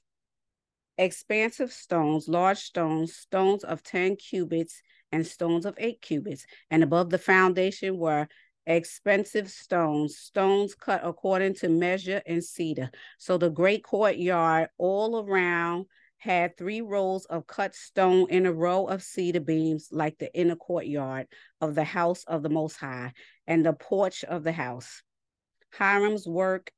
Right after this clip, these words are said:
in the temple. Now King Solomon sent word and brought Hiram, a skilled craftsman. I'm gonna say this too. The children of Israel, they had, um,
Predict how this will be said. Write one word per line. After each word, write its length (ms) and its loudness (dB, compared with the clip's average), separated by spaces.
in 300 2
the 100 -2
temple. 520 -8
Now 280 0
King 260 -4
Solomon 720 2
sent 360 -6
word 600 0
and 240 -2
brought 320 0
Hiram, 720 0
a 80 -4
skilled 680 0
craftsman. 1040 -2
I'm 100 -14
gonna 100 -8
say 260 -4
this 320 -8
too. 360 -6
The 60 -20
children 440 -2
of 160 -2
Israel, 800 -2
they 420 2
had, 480 0
um, 580 -8